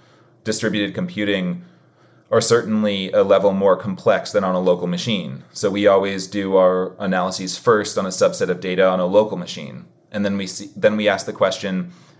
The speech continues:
if I rent a huge cloud server,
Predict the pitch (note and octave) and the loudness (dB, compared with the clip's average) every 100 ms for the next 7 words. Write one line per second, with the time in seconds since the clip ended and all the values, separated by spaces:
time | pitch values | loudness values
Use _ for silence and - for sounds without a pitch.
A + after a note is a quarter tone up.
0 | _ A2 A2 A2+ A2 G2+ G2 G#2+ C3 - | _ -2 4 4 4 2 2 2 -4 0
1 | A2 G2 F#2+ F2+ F2+ - - C3 A2+ G#2+ | 4 6 6 2 -6 -18 -4 -2 -2 -2
2 | F#2 - G2+ F#3+ - B2 A#2+ D#3+ F3 | -4 0 4 4 4 2 2 0 -4